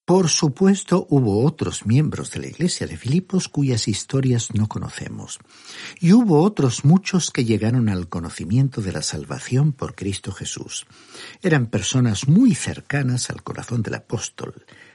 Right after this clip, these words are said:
Le siguieron en sus viajes y le sirvieron una y otra vez. Pero cuando Pablo fue arrestado en Jerusalén, le perdieron de vista por dos años. No supieron dónde se encontraba.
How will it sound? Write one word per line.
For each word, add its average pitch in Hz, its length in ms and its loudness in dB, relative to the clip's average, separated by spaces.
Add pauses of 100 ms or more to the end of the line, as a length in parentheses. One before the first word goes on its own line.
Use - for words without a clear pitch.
(160)
Le 120 120 2
siguieron 127 520 2
en 67 60 -4
sus - 280 -12
viajes 175 640 0
y 123 100 0
le 120 120 2
sirvieron 147 680 2
una 165 400 4
y 98 120 0
otra 101 280 -4
vez. - 420 -14 (580)
Pero 139 200 0
cuando 117 340 2
Pablo 233 320 0
fue 135 260 0
arrestado 107 680 -4
en 78 100 -10
Jerusalén, 190 680 -2
le 110 80 0
perdieron 131 500 0
de 107 80 2
vista 117 380 -4
por - 160 -8
dos - 240 -8
años. - 540 -16 (400)
No 139 100 4
supieron 123 540 2
dónde 120 340 2
se - 160 -6
encontraba. 123 840 -12